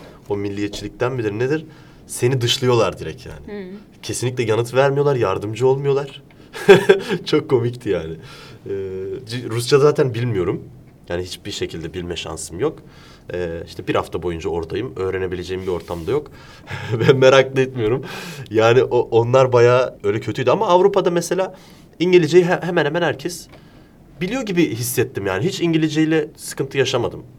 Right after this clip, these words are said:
Speaker 1: gibi hissettim yani.
Speaker 2: Ya benim o konuda çok işe yarayan bir tekniğim var. Onu Türkiye'de de hep uyguladım ilk geldiğim zamanlarda. İşte "İngilizce biliyor musunuz?" cümleyi öğrenip öyle başladım konuşmaya.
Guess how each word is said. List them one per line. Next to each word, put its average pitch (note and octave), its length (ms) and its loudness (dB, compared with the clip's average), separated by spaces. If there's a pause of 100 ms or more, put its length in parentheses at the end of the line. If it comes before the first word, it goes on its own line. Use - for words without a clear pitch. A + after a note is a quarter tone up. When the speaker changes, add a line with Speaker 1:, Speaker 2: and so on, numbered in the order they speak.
Speaker 1:
gibi F2+ 180 -8
hissettim E2+ 520 -12
yani. - 120 -16 (280)
Speaker 2:
Ya A3 160 -4
benim D#4 220 -4
o D4+ 100 -4
konuda D4 400 -6
çok D4+ 260 -12
işe C4 200 -10
yarayan B3 640 -6
bir A#3+ 180 -6
tekniğim B3 460 -8
var. G#3+ 160 -6
Onu G#3+ 160 -12
Türkiye'de A3+ 360 -12
de A3+ 100 -8
hep G3 160 -12
uyguladım F3+ 580 -8
ilk - 400 -10
geldiğim F3+ 380 -8
zamanlarda. F3+ 680 -8 (380)
İşte A#3+ 340 -8 (140)
"İngilizce A3+ 500 -6
biliyor G#3+ 260 -4
musunuz?" E3 540 -10
cümleyi F3 380 -8
öğrenip E3+ 400 -8 (460)
öyle B3+ 300 -2
başladım E3+ 440 -10
konuşmaya. D#3 680 -14